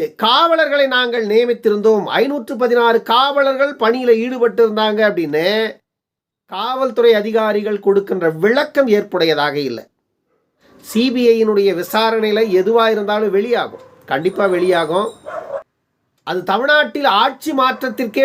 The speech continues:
வழிவகுத்தாலும் ஆச்சரியப்படுவதற்கு இல்லை, இதுவும் நடக்கும். கரூர் வழக்கு தமிழ்நாட்டில் ஆட்சி மாற்றம் ஏற்படுவதற்கான அடித்தளமாக கூட இருக்கலாம். என்ன சண்முகம், அங்க சுத்தி இங்க சுத்தி கடைசியில் ஆட்சி மாற்றத்தை கொண்டாந்துட்ட அப்படின்னு கேக்குறீங்களா?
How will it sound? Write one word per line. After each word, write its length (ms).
வழிவகுத்தாலும் 1000
ஆச்சரியப்படுவதற்கு 920
இல்லை, 320
இதுவும் 420
நடக்கும். 400
கரூர் 440
வழக்கு 480
தமிழ்நாட்டில் 720
ஆட்சி 360
மாற்றம் 480
ஏற்படுவதற்கான 1040
அடித்தளமாக 840
கூட 200
இருக்கலாம். 440
என்ன 240
சண்முகம், 440
அங்க 180
சுத்தி 300
இங்க 200
சுத்தி 280
கடைசியில் 400
ஆட்சி 320
மாற்றத்தை 400
கொண்டாந்துட்ட 480
அப்படின்னு 320
கேக்குறீங்களா? 440